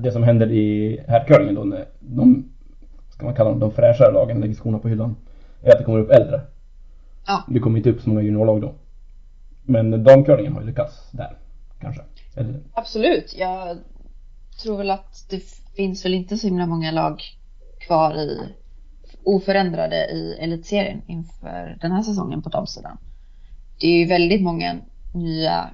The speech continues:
Speaker 2: nykomponerade juniorlag eller bara, ja, unga juniorer som aldrig har spelat innan.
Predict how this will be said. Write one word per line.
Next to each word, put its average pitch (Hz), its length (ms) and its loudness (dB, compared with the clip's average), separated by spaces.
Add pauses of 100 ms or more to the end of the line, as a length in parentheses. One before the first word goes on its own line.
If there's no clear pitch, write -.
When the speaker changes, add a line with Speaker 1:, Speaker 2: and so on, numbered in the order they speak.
Speaker 2:
nykomponerade 175 760 0
juniorlag 160 800 -2
eller 151 280 -8
bara, 151 400 0 (400)
ja, - 200 -4
unga 170 240 -2
juniorer 160 460 -4
som 165 200 -6
aldrig 156 220 -2
har 170 40 -6
spelat 180 320 -4
innan. - 260 -14